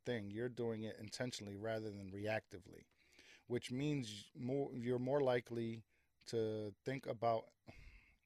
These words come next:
you're more likely to think about it in a helpful way rather than getting stuck in helpful forms,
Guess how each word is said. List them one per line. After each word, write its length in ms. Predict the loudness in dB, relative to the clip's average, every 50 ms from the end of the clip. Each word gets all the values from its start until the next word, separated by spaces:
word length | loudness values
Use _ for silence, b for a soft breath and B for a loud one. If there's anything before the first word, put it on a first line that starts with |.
| _ _ _ _ _ _ _ _ _ _ _ _ _ _ _ _ _ _ _ _ _ _ _
you're 100 | 0 4
more 200 | 8 8 10 10
likely 380 | 12 10 10 10 8 2 2
to 80 | 0 0
think 260 | 0 0 0 0 2
about 320 | 0 0 4 6 6 6 6
it 140 | 4 2 0
in 100 | -2 -4
a 60 | -2
helpful 340 | 4 4 4 4 4 -2 2
way 180 | 2 2 2
rather 300 | 2 2 2 2 2 0
than 160 | -2 -2 -6
getting 220 | -6 -6 -8 -6 -4
stuck 420 | -4 -4 0 2 2 2 2 0
in 80 | -6 -8
helpful 400 | -2 -2 -2 -2 -2 -6 -10 -10
forms, 600 | -10 -8 -6 -6 -6 -4 -6 -8 -10 -12 -14